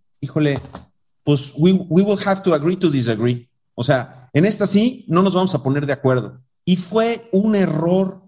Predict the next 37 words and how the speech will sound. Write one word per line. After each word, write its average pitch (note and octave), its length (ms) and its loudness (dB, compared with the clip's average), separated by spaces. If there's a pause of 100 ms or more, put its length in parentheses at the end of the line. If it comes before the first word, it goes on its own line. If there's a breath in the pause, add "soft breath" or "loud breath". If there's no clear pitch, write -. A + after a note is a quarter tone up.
(100)
garrafal C#3+ 1200 -2 (260)
de B2 220 0
liderazgo. A#2 600 -2 (420)
O C#3+ 120 -2
sea, F3+ 520 -2 (300)
el D#3+ 200 2
hecho G#3+ 320 -4
de G3+ 180 -4
que D3+ 140 -4
no E3 140 -2
hayamos G3+ 440 0
sido F#3+ 340 0
capaces D3+ 640 -4
de A#2+ 100 -2
terminar C3+ 640 0
de F3+ 120 0
tener D3 380 -4
una D#3 220 -6
conversación A#2 840 -2
y B2 160 -2
que A#2 280 -2
yo, D3 500 0
fue - 180 -8
error B2 260 0
mío, C3 380 2 (280)
la C3+ 120 2
haya D3+ 180 2
roto E3 420 -2
en D#3 60 -6
ese D#3 180 -4
momento, C3 500 0
porque A#2 220 -6
simplemente D#3 720 0
yo C#3 140 2
ya D3+ 140 -2
no D#3+ 220 -2
podía, D3+ 720 -2